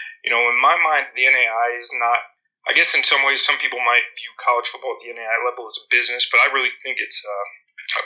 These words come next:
co-curricular educational activity. You know, I think it's a true form of sport, and, you know, you're out there doing what's best for the team. You know, you wanna make decisions that,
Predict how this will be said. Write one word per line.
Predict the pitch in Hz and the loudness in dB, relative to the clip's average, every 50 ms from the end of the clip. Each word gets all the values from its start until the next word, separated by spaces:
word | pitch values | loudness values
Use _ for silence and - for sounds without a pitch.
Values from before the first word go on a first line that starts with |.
| - | 0
co-curricular | - - 143 139 - - - - 135 - - - - 139 127 135 131 123 127 - - - - - - - - - - - - - | 0 0 0 0 0 0 0 2 0 0 0 0 0 0 2 0 0 0 -4 -6 -6 -4 -4 -2 -2 -2 -2 -2 -4 -6 -2 0
educational | - - - - - - 135 131 135 - 123 123 120 | 2 2 2 2 2 4 4 4 4 4 4 2 2
activity. | 120 117 - - - 123 123 - 104 - | 2 2 0 -2 -6 -4 -4 -6 -6 -8
You | - - _ _ _ - | -10 -16 _ _ _ -6
know, | 120 117 | 0 2
I | 117 120 120 | 2 2 2
think | - 151 147 - | 2 0 0 -2
it's | - - - - - - - | 0 0 0 0 0 0 -4
a | - - | -6 -4
true | - - - - - | -4 -4 -4 -6 -6
form | - - - 135 143 - - - | -6 -8 -6 -4 -4 -4 0 2
of | |
sport, | - - - - - 139 156 175 - - - - - _ - - - - - | 2 2 2 0 -2 -2 -2 -2 -2 -4 -12 -20 -18 _ -10 -10 -10 -4 -2
and, | 117 117 113 113 - - - - | 0 2 2 2 0 -4 -8 -4
you | 120 123 | -2 0
know, | 117 113 117 | 0 0 0
you're | 120 123 123 123 | 0 2 4 4
out | 123 131 131 - | 4 4 4 2
there | 127 120 120 117 113 113 - _ - - - - - - _ | 0 0 0 -2 -6 -12 -14 _ -20 -20 -20 -20 -20 -6 _
doing | - 180 180 160 151 | -2 0 0 2 2
what's | 147 139 135 - | 2 2 2 2
best | - 135 131 120 - | 2 2 2 2 2
for | - 131 127 | -2 -4 -8
the | 131 | -6
team. | - - - - 123 127 - - - - - - - _ - | -4 -2 0 2 2 2 0 -4 -12 -20 -20 -20 -20 _ -14
You | 120 120 | -8 -8
know, | 117 | -8
you | 117 - - _ _ 123 123 127 | -8 -8 -12 _ _ -16 -6 -2
wanna | 135 139 139 | 0 0 0
make | 127 123 131 - - | 0 0 -2 -2 0
decisions | - - - 123 131 135 135 131 - - | 0 0 0 2 0 0 2 0 0 -2
that, | - | -4